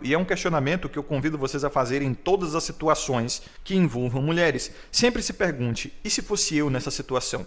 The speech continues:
E se fosse uma mulher nessa situação? Ou um homem nessa situação? E se os gêneros, né, tivessem trocados, o que é que aconteceria?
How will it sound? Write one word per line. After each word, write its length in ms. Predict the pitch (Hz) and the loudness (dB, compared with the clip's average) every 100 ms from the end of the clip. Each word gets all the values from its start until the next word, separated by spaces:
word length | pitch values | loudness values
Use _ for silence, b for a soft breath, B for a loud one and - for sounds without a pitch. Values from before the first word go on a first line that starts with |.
| - | -4
E 60 | 165 | -2
se 120 | 202 | -2
fosse 300 | - 180 - | -2 -4 0
uma 140 | 170 | 0
mulher 400 | 156 127 120 127 | 0 0 0 0
nessa 180 | 120 117 | 0 -4
situação? 460 | - - 127 120 113 | -6 -2 -2 -2 -2
Ou 120 | 147 | 0
um 220 | 147 135 | 2 2
homem 220 | 160 131 | 2 2
nessa 240 | 120 117 135 | 0 0 -2
situação? 580 | - - 123 - 110 92 B B B B B | -6 -2 -2 0 -4 -6 B B B B B
E 100 | 190 | 0
se 180 | 208 247 | 2 2
os 100 | 214 | 0
gêneros, 540 | 127 175 170 120 107 | 4 4 4 2 0
né, 80 | 135 | -2
tivessem 500 | 147 - 139 147 165 | -2 0 2 2 2
trocados, 540 | 147 139 - 107 107 120 | 4 4 6 4 4 2
o 40 | |
que 80 | 185 | 2
é 40 | |
que 80 | 185 | 2
aconteceria? 800 | 185 160 160 - 156 113 95 | 2 0 0 2 0 0 -6